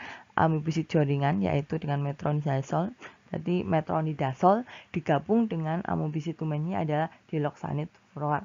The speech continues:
contohnya. Hafalkan sendiri lagi seperti biasa.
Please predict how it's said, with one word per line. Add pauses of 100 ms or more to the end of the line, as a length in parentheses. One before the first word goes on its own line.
(140)
contohnya. (880)
Hafalkan
sendiri
lagi
seperti
biasa.